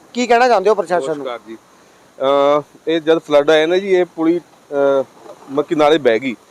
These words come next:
Speaker 2: ਤੇ ਇੰਨਾ ਕੁ ਖਤਰਾ ਹੈ ਨਾ, ਰਾਤ ਨੂੰ ਮੱਕੀ ਕਿੰਨੇ ਪਿੰਡਾਂ ਨੂੰ ਇਹ ਰਸਤਾ ਲੱਗਦਾ ਤੇ ਬਹੁਤ ਜ਼ਿਆਦਾ। ਮੈਂ as a ਕੁਟੀਆ ਦਾ ਪ੍ਰੈਜ਼ੀਡੈਂਟ ਹੋ ਕੇ ਵੀ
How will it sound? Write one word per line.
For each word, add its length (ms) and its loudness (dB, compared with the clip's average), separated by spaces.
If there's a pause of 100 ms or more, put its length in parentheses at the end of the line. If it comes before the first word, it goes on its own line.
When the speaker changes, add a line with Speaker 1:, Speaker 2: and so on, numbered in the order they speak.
(280)
Speaker 2:
ਤੇ 80 -4
ਇੰਨਾ 280 2
ਕੁ 100 -8
ਖਤਰਾ 400 0
ਹੈ 60 0
ਨਾ, 180 0
ਰਾਤ 280 2
ਨੂੰ 140 -4
ਮੱਕੀ 260 -4 (100)
ਕਿੰਨੇ 180 -4
ਪਿੰਡਾਂ 280 -2
ਨੂੰ 140 -4
ਇਹ 40 -2
ਰਸਤਾ 280 -4
ਲੱਗਦਾ 340 0 (540)
ਤੇ 200 0
ਬਹੁਤ 380 0
ਜ਼ਿਆਦਾ। 280 4
ਮੈਂ 400 0 (160)
as 80 -2 (100)
a 120 -2
ਕੁਟੀਆ 280 0
ਦਾ 60 2
ਪ੍ਰੈਜ਼ੀਡੈਂਟ 540 -2 (120)
ਹੋ 80 -6
ਕੇ 220 -6
ਵੀ 300 -10